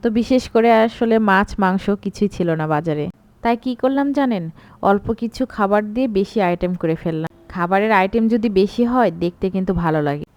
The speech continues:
বাসায় ডিম, ভর্তা যা কিছু ছিল সব কিছু দিয়ে একটু আইটেমটা বাড়ায় নিলাম। এভাবে যদি আপনাদের বাসায়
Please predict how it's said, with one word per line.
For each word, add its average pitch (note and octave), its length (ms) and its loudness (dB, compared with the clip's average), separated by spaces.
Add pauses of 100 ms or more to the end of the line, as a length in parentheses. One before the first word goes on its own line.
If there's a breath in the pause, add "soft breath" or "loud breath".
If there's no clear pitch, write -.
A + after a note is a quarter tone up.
(160)
বাসায় G3+ 360 -2 (140)
ডিম, G#3 260 -2 (160)
ভর্তা F#3 420 0 (160)
যা F3 100 2 (120)
কিছু G#3 200 -6 (100)
ছিল G#3+ 140 0 (200)
সব E3+ 160 4 (100)
কিছু G3+ 260 -6
দিয়ে G#3 140 0
একটু - 140 -4 (100)
আইটেমটা F3+ 380 -2 (100)
বাড়ায় C#3 360 2
নিলাম। C3+ 240 -4 (720 soft breath)
এভাবে A#3+ 320 4 (100)
যদি C#4 140 -2 (120)
আপনাদের B3+ 400 0
বাসায় C4+ 320 2